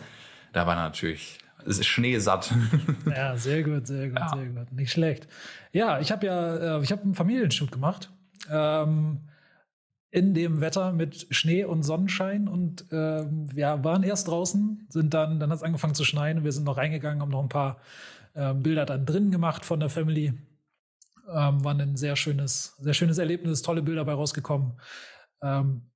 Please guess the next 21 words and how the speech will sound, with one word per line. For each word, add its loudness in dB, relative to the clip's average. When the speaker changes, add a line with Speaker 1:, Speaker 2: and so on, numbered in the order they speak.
Speaker 2:
da 4
muss 4
ich -2
ehrlicherweise 0
sagen, 0
mir 0
gefallen 0
Coworking-Sessions -2
immer 6
besser. -2
Du -2
warst 4
ja 4
auch 2
einmal 4
mit 0
dabei. -2
Was, 2
wie 2
waren 0
deine -2